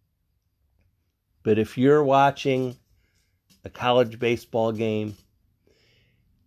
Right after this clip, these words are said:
and there's that one guy who all the time is better than the pitcher he's facing,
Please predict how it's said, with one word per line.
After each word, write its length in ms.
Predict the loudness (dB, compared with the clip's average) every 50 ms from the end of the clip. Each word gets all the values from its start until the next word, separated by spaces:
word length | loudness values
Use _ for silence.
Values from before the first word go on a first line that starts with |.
| _ -8
and 120 | -4 0 2
there's 220 | 4 4 4 6
that 220 | 6 6 6 4 2
one 300 | 0 2 2 4 4 4
guy 460 | 4 4 4 4 4 2 0 -2 -4 _
who 220 | -10 -10 -10 -10 -12 _ _ _ _ -4
all 580 | 2 6 8 8 8 10 8 8 6 6 4 2
the 180 | 2 0 -2
time 640 | -2 -4 -4 0 0 2 2 2 2 2 2 0 0
is 200 | -2 -4 -6 -6
better 440 | -4 2 4 6 6 6 6 4 2
than 160 | 2 0 0
the 100 | 0 -2
pitcher 360 | -2 -2 -2 -2 -2 -2 0
he's 200 | 0 0 0 -2
facing, 580 | -2 0 0 0 0 -2 -2 -4 -4 -4 -6